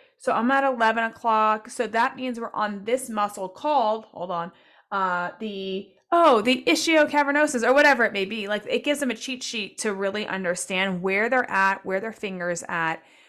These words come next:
without having to pull out the anatomy book and being, you know, flustered. So I found that super helpful for my clinicians and patients, the pelvic clock, to understand, like, this is the anatomy. Another thing I like to add on is the whole system,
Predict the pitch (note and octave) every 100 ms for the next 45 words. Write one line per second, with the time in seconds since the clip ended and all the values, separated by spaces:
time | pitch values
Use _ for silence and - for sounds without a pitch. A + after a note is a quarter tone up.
0 | - G#3 G#3 G#3+ G#3 G#3 F#3 - A3 A3
1 | A#3 A3 F#3+ F#3 F#3 F3 F3 E3+ E3 -
2 | F#3 F3 F3 E3+ F3 - F#3 D#3+ D#3+ -
3 | F3+ - D#3 C#3 C#3 - - - - G#3
4 | G3 G#3+ G#3+ G3 F#3+ - - A3+ G3+ F#3+
5 | F#3 - - B3 C#4 C4+ G#3+ F#3+ F#3 F3+
6 | F#3+ F3+ - F#3 F3+ G3 F#3 - G3+ A#3
7 | B3+ B3 F3 E3+ F#3 F3 E3+ - E3+ F#3+
8 | F3 E3+ - E3+ E3 - - - - -
9 | F#3 F3+ E3+ - E3+ E3 E3 D3+ - _
10 | F#3 E3+ F3 E3+ D#3 D3+ C3+ - - -
11 | - _ G#3+ G#3+ C#4+ D4 B3+ A3+ G#3 G#3+
12 | - G3+ G3 G3 G3+ G3 F#3+ F#3 _ _
13 | F#3+ - G3 F#3 F3+ - C#4 - B2